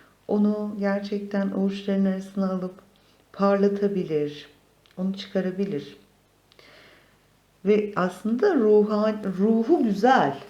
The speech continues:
Yani ruhu güzel bir insan. Ama gerçekten enerjisi yanlış çalışıyor. Ne yaptığını bilmiyor yani. Hani burada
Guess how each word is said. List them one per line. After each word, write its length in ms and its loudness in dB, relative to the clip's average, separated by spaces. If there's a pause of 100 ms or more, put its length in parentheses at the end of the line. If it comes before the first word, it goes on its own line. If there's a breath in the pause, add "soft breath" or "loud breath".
(120)
Yani 360 -4
ruhu 340 0
güzel 440 2
bir 40 -4
insan. 540 -8 (400 loud breath)
Ama 240 4
gerçekten 880 0
enerjisi 520 2
yanlış 380 0
çalışıyor. 600 -6 (1500)
Ne 80 -4
yaptığını 360 -6
bilmiyor 340 -4
yani. 400 -8 (1300 soft breath)
Hani 160 4
burada 240 0